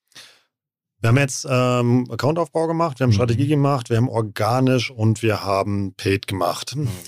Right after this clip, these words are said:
Speaker 1: Können wir noch mal so ein bisschen in deine Architektentrickkiste gucken, was da dann noch so rumliegt?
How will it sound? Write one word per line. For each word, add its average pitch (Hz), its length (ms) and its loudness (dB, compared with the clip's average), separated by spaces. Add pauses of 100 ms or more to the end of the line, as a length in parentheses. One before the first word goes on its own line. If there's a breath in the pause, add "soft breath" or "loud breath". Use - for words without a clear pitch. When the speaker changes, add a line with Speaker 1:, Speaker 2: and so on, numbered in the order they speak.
Speaker 1:
Können 110 280 0
wir 123 80 2
noch 135 60 0
mal 123 120 2
so 113 80 2
ein 104 80 0
bisschen 151 260 -4
in 127 80 -2
deine 120 200 0
Architektentrickkiste 131 1000 -4
gucken, 139 320 0
was 135 140 2
da 113 100 0
dann 113 120 0
noch 117 120 -6
so - 100 -10
rumliegt? 165 400 -8